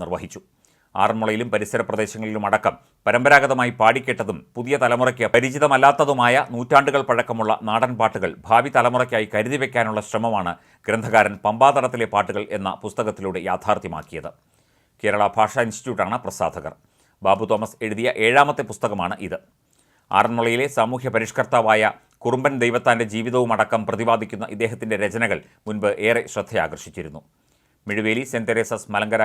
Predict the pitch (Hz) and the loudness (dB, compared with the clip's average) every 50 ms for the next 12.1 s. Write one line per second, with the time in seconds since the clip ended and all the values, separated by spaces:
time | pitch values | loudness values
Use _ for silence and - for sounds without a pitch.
0 | 104 - 110 104 - 110 110 104 - 113 104 95 - 104 104 104 104 101 107 101 | 0 0 -2 -2 -2 -4 -6 -4 -4 -4 -4 -4 -2 -2 0 0 0 -2 -4 -4
1 | 101 98 104 104 - - - 98 107 107 98 76 - _ _ _ _ _ _ - | -2 -2 -4 -6 -6 -4 -4 -2 -2 -2 -4 -6 -10 _ _ _ _ _ _ -2
2 | 113 110 110 113 107 101 - 107 104 - - 120 110 104 104 - - 113 98 95 | 0 2 4 4 2 4 4 0 0 2 0 -2 -2 -4 -8 -10 -12 -6 -2 0
3 | 101 101 104 - - 135 147 - _ _ - 104 95 - 101 - - 117 127 131 | 2 2 0 -2 -4 -8 -8 -10 _ _ -10 -8 -8 -8 -8 -6 -4 -4 -4 -6
4 | 123 127 - 107 - - 120 90 - - _ _ _ - - 101 - 147 117 - | -6 -4 -4 -4 -2 -2 -4 -4 -4 -12 _ _ _ -12 -10 -4 -4 -4 -4 -4
5 | 123 131 117 107 104 110 101 - 110 - - - 110 101 107 104 87 64 - _ | -2 -2 0 0 0 -4 -4 -4 -6 -4 -4 -4 -2 -2 -2 -2 -4 -10 -12 _
6 | _ _ _ _ _ _ _ - 110 107 107 110 110 95 113 113 110 - 131 117 | _ _ _ _ _ _ _ -4 -2 0 2 2 2 4 4 2 2 2 -2 -2
7 | 117 - - - 120 113 - 107 117 127 123 117 110 110 110 107 - 131 117 110 | -4 -4 -8 -8 -8 -8 -8 -8 -6 -4 0 2 4 2 2 0 -4 -8 -4 -4
8 | 104 - 101 87 90 110 120 139 143 - - 120 104 80 - - _ _ _ _ | -6 -6 -8 -12 -8 -6 -6 -6 -6 -6 -6 -4 -4 -4 -6 -8 _ _ _ _
9 | _ _ _ _ _ _ _ _ _ _ _ _ _ _ _ _ _ _ - 110 | _ _ _ _ _ _ _ _ _ _ _ _ _ _ _ _ _ _ -4 -4
10 | 104 107 104 95 101 113 127 147 147 - 139 123 113 107 - - 104 98 110 104 | -4 -4 -8 -8 -6 -4 -4 -4 -6 -6 -2 -2 -2 -2 0 -2 -2 -2 -2 -2
11 | 85 73 - - 107 - 120 101 101 92 90 87 87 80 85 87 - 87 - - | -4 -10 -10 -12 -8 -6 -4 -4 -2 -2 -4 -6 -6 -6 -8 -10 -10 -10 -14 -16
12 | - 78 | -18 -20